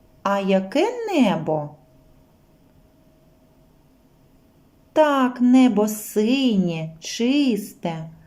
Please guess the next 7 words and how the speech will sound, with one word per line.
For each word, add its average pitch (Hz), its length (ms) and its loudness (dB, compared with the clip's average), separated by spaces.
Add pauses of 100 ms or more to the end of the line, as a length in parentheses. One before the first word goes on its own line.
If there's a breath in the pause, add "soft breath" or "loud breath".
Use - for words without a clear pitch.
(440 soft breath)
А 359 120 -2
як 440 260 2
ходить 208 920 2
осінь? 180 840 2 (3000)
Так, 254 600 0 (180)
ніжно, 233 1200 0 (200)
тихо. 202 1120 0